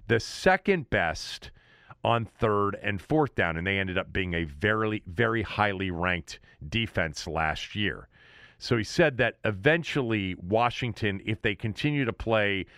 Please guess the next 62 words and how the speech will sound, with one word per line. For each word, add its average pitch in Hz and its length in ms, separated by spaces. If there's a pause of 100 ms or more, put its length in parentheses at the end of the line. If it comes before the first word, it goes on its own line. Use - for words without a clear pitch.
(380)
really 139 340
well 113 320
on 95 120
first 131 280
down, 95 140
by 123 120
the 117 80
way, 110 100
their 98 140
second 170 540
down 104 240
defense 95 400
is 90 100
ranked 95 260
nineteenth 98 600
in 87 80
the 73 100
league. 71 200
So 139 100
there's 156 200
a 180 40
pretty 240 200
big 170 200
disparity 117 500
between 104 340
first 110 300
and 87 100
second. 117 380 (420)
You 165 100
know, 170 200
the 165 120
first, - 400
again, 143 400
makes 127 240
a 135 60
lot 107 180
of 95 80
sense. 127 360 (320)
Uh, 131 160
he 214 220
didn't 214 200
go 160 120
back 131 320
and 113 180
give 123 180
you 120 140 (120)
all 147 240
of 123 80
the 110 80
numbers 101 320
on 95 100
first - 320
down 95 260 (320)
other 170 300
than 139 240
to - 160
tell 156 320
you 104 260
that 104 140
it's - 220
ranked 107 340
seventh 113 840